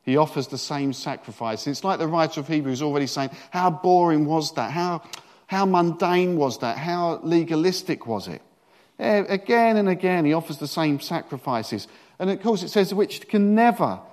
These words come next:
take away sins." And then when he talks about Jesus in verse twelve, "But when this priest had offered for all time one sacrifice for sins, he sat down at the right hand of God." So the religious leaders at the time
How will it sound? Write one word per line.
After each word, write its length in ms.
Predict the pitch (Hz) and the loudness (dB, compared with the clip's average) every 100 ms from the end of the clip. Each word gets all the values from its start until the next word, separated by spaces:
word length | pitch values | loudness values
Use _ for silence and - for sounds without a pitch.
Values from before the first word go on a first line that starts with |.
| _ _ | _ _
take 320 | 170 156 160 | -2 0 -2
away 300 | 143 143 135 | -2 -2 -2
sins." 680 | - 143 113 90 - - - _ _ _ - | -4 -4 -4 -8 -12 -14 -16 _ _ _ -4
And 100 | 156 | 0
then 120 | 160 | 2
when 100 | 208 | 2
he 80 | 214 | 0
talks 300 | 208 175 147 | -2 -2 -2
about 240 | 147 131 | 0 0
Jesus 420 | 156 151 127 120 | 2 2 0 -2
in 80 | 127 | -4
verse 240 | 123 127 - | -2 -4 -4
twelve, 340 | - 135 120 | 0 0 2
"But 120 | 147 | 0
when 260 | 151 160 160 | 2 2 2
this 220 | 247 247 | -2 -4
priest 580 | - 143 98 90 - - _ _ - _ _ | -6 -4 -4 -6 -16 -20 _ _ -20 _ _
had 140 | 151 | 4
offered 340 | 180 175 175 156 | 4 4 0 0
for 160 | 175 | -2
all 280 | - 202 226 | 4 6 4
time 400 | 202 208 165 143 | 2 0 0 2
one 220 | 170 190 | 0 0
sacrifice 680 | 190 208 156 165 - 151 143 | -2 -6 -6 -10 -8 -6 -6
for 140 | - 135 | -8 -12
sins, 580 | - 139 104 98 - - _ _ | -4 -4 -4 -10 -14 -18 _ _
he 160 | - 143 | -4 -4
sat 420 | - - 180 - | -2 -4 -4 -4
down 280 | 151 143 139 | -6 -4 -6
at 80 | - | -8
the 80 | 123 | -8
right 280 | 120 120 | -6 -8
hand 320 | 113 113 117 113 | -8 -10 -8 -8
of 140 | 107 | -6
God." 180 | 120 101 | -8 -4
So 120 | 170 | -4
the 100 | 160 | 0
religious 540 | 175 220 196 196 - - - - | 0 0 0 -2 -2 -10 -20 -10
leaders 420 | 170 180 175 160 | 4 4 6 2
at 120 | 165 147 | 0 -2
the 80 | |
time 560 | 151 - 147 123 101 | -6 -4 -2 0 -4